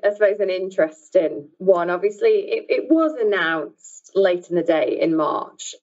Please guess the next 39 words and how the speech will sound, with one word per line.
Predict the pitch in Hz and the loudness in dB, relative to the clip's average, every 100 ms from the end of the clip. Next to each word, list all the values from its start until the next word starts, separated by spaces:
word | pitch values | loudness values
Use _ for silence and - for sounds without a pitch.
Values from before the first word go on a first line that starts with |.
| _ _ | _ _
and | 208 233 | 0 2
we | 254 | 2
always | 254 240 202 | 2 -2 -2
do | 208 208 202 | 0 0 0
push | - 180 - | 0 0 0
back | 180 180 - | -2 -2 -2
on, | 175 160 | -2 0
on | 185 180 | 0 0
late | 185 165 165 | 0 -2 -2
changes | - 156 156 156 156 156 | -2 -2 -2 -2 -2 -2
and | 160 | -2
have | 170 165 - | -2 -4 -2
done, | 160 160 160 _ _ _ _ - | -2 -2 -6 _ _ _ _ 0
with | 381 | 2
the | 277 | 2
exception | 208 - 208 - 202 | 0 -2 -4 -2 0
of | 180 - | 0 0
furlough | 175 175 180 180 180 | 0 2 0 0 -2
for, | 180 190 180 175 | 0 0 0 -2
for | 190 175 | 0 2
a | |
number | 175 170 165 165 | 2 0 -2 -2
of | |
years | 165 160 160 - | 0 -2 -2 -2
within | 170 160 - | 0 -2 -2
payroll. | 170 156 - - - - _ _ _ _ | -2 -2 -2 -4 -4 -12 _ _ _ _
Personally, | 302 311 320 294 294 294 - - | 2 2 0 0 0 -4 -6 -2
I | 202 214 | 0 0
would | 208 | -2
have | 180 175 | -4 -4
liked | 180 170 175 - - | -2 0 -4 -6 -4
to | |
have | 170 | -2
seen | - 175 175 | 0 0 0
this | 170 165 _ _ - | -4 -8 _ _ -2
come | 185 | 0
in | 170 165 165 170 _ _ | 0 0 -2 -4 _ _
in | 190 175 | 0 2
April. | 165 160 - 185 160 | 0 -4 -2 -2 -2